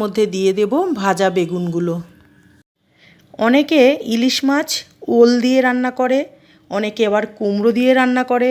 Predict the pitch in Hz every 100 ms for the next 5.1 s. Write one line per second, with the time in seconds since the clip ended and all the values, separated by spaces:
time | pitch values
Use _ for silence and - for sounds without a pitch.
0 | 269 269 185 208 208 220 247 233 196 226
1 | 226 285 - 165 202 254 247 175 214 214
2 | 262 311 311 269 226 196 185 175 175 156
3 | 151 165 180 - - - - 196 208 233
4 | 269 - 214 202 - 240 240 285 254 226